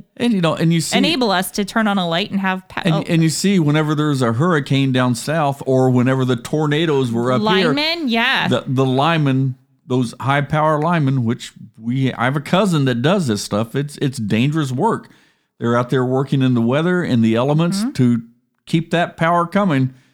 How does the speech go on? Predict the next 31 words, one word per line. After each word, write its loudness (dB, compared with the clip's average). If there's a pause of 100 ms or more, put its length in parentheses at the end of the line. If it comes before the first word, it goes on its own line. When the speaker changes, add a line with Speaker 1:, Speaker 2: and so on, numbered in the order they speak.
(160)
Speaker 1:
so 0
that 2
we -2
can 0
have 2
that, 0
because -2 (380)
people -2
have -2
to 0
have 0
their, 2 (680)
their 2
medical 0
stuff. -2
They 0
have -2
to -2
have 0
the 2
electricity -2
for -4
heat 2
Speaker 2:
Right. -12
Speaker 1:
to -2
cook. -2 (280)
It's -4 (360)
Speaker 2:
Yeah. 0
Speaker 1:
there, 0
there's 0
a -2